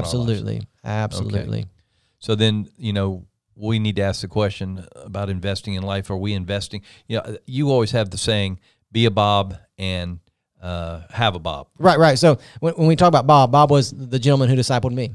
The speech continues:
Speaker 1: Mm-hmm.
Speaker 2: right? He, he for, uh, several years when I was in college, invested his life in me and helped me to grow in Christ. And so since that time, I've tried to be a Bob to other people. I, I want to be a Bob to others. I want to do for others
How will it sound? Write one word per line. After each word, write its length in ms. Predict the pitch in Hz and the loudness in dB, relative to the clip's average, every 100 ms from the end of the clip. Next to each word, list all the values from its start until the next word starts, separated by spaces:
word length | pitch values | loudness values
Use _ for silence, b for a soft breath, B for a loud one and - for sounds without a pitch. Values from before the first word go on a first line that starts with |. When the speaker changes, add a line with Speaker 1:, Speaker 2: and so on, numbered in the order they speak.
| 104 | -6
Speaker 1:
Mm-hmm. 120 | 101 | -2
Speaker 2:
right? 220 | 123 147 214 _ B B | 2 0 -2 _ B B
He, 140 | - 143 | 0 2
he 360 | 139 151 104 _ | 2 0 -2 _
for, 380 | - 131 120 110 b b | -4 0 0 -2 b b
uh, 80 | 117 | -2
several 260 | - 151 | 0 2
years 240 | 147 147 - | 6 4 4
when 80 | |
I 80 | 131 | 2
was 120 | 127 | 2
in 80 | 127 | 0
college, 340 | 123 123 117 - | 0 0 0 0
invested 540 | 120 110 139 135 117 | -2 4 4 4 -2
his 280 | 98 147 131 | 0 -2 0
life 240 | 123 131 | -2 -2
in 100 | 120 | 0
me 200 | 123 120 | 0 0
and 100 | 113 | 0
helped 180 | 110 117 | 0 0
me 80 | 123 | -2
to 100 | 117 | -4
grow 240 | 113 113 | -2 0
in 80 | 113 | 0
Christ. 540 | 101 120 117 110 - - 104 _ - _ B B B | -2 -6 -4 -6 -12 -16 -20 _ -20 _ B B B
And 160 | 117 123 | -2 0
so 260 | - 131 120 | 4 4 4
since 320 | - 156 - | 2 -2 0
that 260 | 139 151 | -2 -2
time, 320 | - 120 113 113 | -2 0 0 -2
I've 220 | 117 127 | -2 -2
tried 200 | - 127 | 0 0
to 60 | 127 | 2
be 100 | 127 | 0
a 60 | |
Bob 240 | 113 131 131 | 2 2 2
to 60 | |
other 120 | 131 135 | 2 2
people. 300 | 196 - 110 131 | 0 -2 -12 -10
I, 160 | 151 127 | -4 -2
I 140 | 120 | 0
want 280 | 135 147 120 | 2 2 0
to 60 | |
be 140 | 131 143 | 2 2
a 40 | |
Bob 300 | 123 123 113 | 4 2 2
to 120 | - 113 | -2 -4
others. 220 | 110 110 | -2 -2
I 60 | 127 | 0
want 160 | 143 | 0
to 60 | 131 | -2
do 260 | 120 143 143 | 2 4 4
for 200 | 127 - | 0 2
others 340 | 143 127 113 | 4 4 0